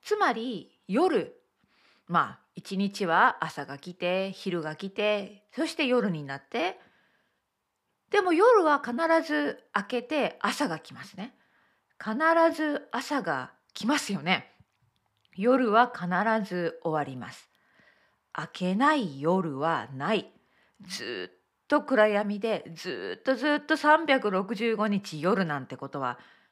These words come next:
ありえません。つまり、これも同じメッセージですよね。ポジティブなメッセージだと思いませんか？辛くても、悲しくても、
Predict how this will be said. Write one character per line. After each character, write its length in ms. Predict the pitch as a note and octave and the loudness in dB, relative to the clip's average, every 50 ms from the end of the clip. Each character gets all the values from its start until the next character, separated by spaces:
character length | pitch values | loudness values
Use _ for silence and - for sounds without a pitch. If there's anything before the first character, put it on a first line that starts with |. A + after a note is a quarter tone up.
| _ _ _ _ - | _ _ _ _ -8
あ 180 | D3 D#3 D#3+ E3+ | -6 -4 -2 -2
り 200 | G3+ C4+ D4 D4+ | -2 0 0 0
え 120 | D4 D4 | 2 4
ま 160 | C#4+ C4+ C4 | 4 2 2
せ 160 | C4 - G#3+ | 2 0 -2
ん。 80 | F3 - - _ _ _ _ _ _ _ _ _ _ _ _ _ _ _ _ _ _ _ _ _ _ _ _ - | -2 -2 -4 _ _ _ _ _ _ _ _ _ _ _ _ _ _ _ _ _ _ _ _ _ _ _ _ -14
つ 140 | - - F#4+ | -8 -4 2
ま 180 | G4 F#4 F4 | 2 2 4
り、 440 | E4+ F4 G#4 G#4+ F4+ A#3 - - - _ _ _ _ _ _ _ _ _ _ _ _ _ _ _ _ - | 4 4 4 4 4 2 -2 -6 -12 _ _ _ _ _ _ _ _ _ _ _ _ _ _ _ _ -4
こ 120 | - C4+ | 0 2
れ 100 | B3 A#3 | 4 4
も 340 | A#3+ G#3+ G#3 F#3+ F3 - - - | 4 4 2 0 0 -4 -6 -4
同 100 | G3+ F#3+ F#3+ G3+ G3+ | -4 0 2 2 0
じ 140 | G3 F#3+ F#3+ | 0 0 -2
メ 100 | F3+ F#3+ | -2 -2
ッ 40 | G3 | -2
セ 260 | - - - - D#3+ | -4 -6 -6 -6 -6
ー 100 | C3+ C#3+ | -6 -6
ジ 140 | - - - | -10 -12 -14
で 80 | C#3+ | -14
す 160 | C#3 - - C3+ | -16 -14 -14 -14
よ 100 | B2+ D3 | -10 -4
ね。 340 | F#3 A3 A3+ F#3 - - - _ _ _ _ _ _ _ | 0 0 2 0 0 -4 -10 _ _ _ _ _ _ _
ポ 140 | - A3+ A3 | 0 0 2
ジ 160 | E3 A3 G3+ | 2 0 -4
テ 100 | - D#3+ | -4 -8
ィ 20 | |
ブ 120 | D3+ D3+ D3 | -8 -8 -8
な 120 | C#3+ C3+ | -8 -8
メ 120 | C3+ D3+ F3 | -6 -6 -6
ッ 40 | |
セ 240 | F3+ - - E3 D3 | -6 -6 -8 -8 -8
ー 40 | C#3 | -8
ジ 100 | - - | -8 -10
だ 140 | - C3+ - | -12 -12 -10
と 220 | - E3+ - - - | -10 -12 -12 -10 -6
思 180 | D#3+ D#3+ D#3+ D#3+ | -4 -4 -2 -2
い 100 | D#3 D3+ | -4 -4
ま 100 | D3+ D3 | -6 -6
せ 160 | - - D3 | -6 -8 -8
ん 80 | C3 B2+ | -8 -4
か？ 300 | - D#3+ G#3 B3 G#4 - - - _ _ _ _ _ _ _ | 0 2 2 2 2 0 -12 -20 _ _ _ _ _ _ _
辛 320 | - - - F3 F3+ F3 F3 | -16 -8 -2 0 0 0 -2
く 100 | - - | -4 -12
て 160 | - F3+ E3 | -6 -6 -4
も、 480 | F#3+ A3+ E4 F4 F4 D#4+ B3+ E3+ - - - - _ _ _ _ - - | -2 0 0 2 4 4 2 2 0 -6 -20 -20 _ _ _ _ -12 -10
悲 200 | E3+ D#3+ E3 F3+ | -6 -4 -4 -4
し 160 | - - - | -6 -8 -12
く 100 | - F3 | -12 -12
て 140 | - - D#3+ | -10 -8 -8
も、 460 | E3+ G#3+ C4 D4 C#4 B3 F#3 D3 - | -6 -4 -4 -2 -2 -2 -2 -4 -6